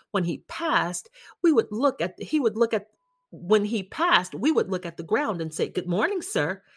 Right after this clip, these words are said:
and he would cough in reply. Mister Radley's elder son lived in Pensacola.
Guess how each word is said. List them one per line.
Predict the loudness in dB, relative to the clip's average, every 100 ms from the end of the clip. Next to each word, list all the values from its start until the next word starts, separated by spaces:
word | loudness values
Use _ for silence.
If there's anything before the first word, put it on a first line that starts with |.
| _
and | -4
he | -2
would | -2 -4
cough | -4 -4 -6 -6
in | -6
reply. | -6 -8 -6 -2 -2 -4 _ _ _ _ _ _ _ _ _ -20 -2
Mister | 0 0 -2
Radley's | -2 0 0 -4 -6 -2
elder | 2 2 -2
son | -8 -4 -4 -4 -8 -14 -6
lived | 4 4 6
in | 2
Pensacola. | 2 -4 -4 -4 -4 -4 -8